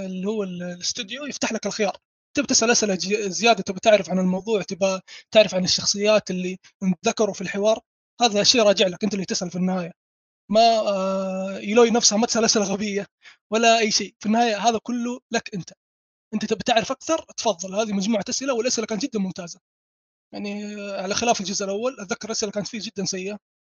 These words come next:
يعني، أنا أق-، أقصد الأسئلة اللي هم حاطينها الاستوديو نفسه، اللي تك-، بعد ما تكلم الشخصية وينتهي الحوار، آه، يطلع لك زي الخيارات، هل تبي تك-، تتكلم معاه زيادة وتسأله زيادة، أو خلاص تبي تروح تكمل مهمتك.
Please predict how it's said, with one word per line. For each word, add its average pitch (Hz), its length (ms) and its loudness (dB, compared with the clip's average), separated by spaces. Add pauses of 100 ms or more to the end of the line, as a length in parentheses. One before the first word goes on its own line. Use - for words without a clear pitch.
يعني، 190 140 -4
أنا 190 180 -6
أق-، - 120 -10
أقصد 214 220 -4
الأسئلة 233 240 0
اللي 202 120 0
هم 220 100 2
حاطينها 196 420 -2
الاستوديو 185 340 -4
نفسه، - 240 -4 (440)
اللي 190 340 -2
تك-، 196 520 -4
بعد 190 200 0
ما 202 80 2
تكلم 226 300 0
الشخصية 240 560 0
وينتهي 190 420 -4
الحوار، 220 400 -2 (540)
آه، 196 260 -2 (880)
يطلع 208 300 2
لك 214 140 2
زي 247 120 0
الخيارات، 220 540 -4 (400)
هل 240 100 2
تبي 208 220 0
تك-، 220 640 -2
تتكلم 247 420 0
معاه 226 140 6
زيادة 202 280 2
وتسأله 220 320 -4
زيادة، 247 420 -8 (280)
أو 202 60 -6
خلاص 220 360 2
تبي - 260 -14
تروح - 220 -6
تكمل 208 300 0
مهمتك. 190 400 -2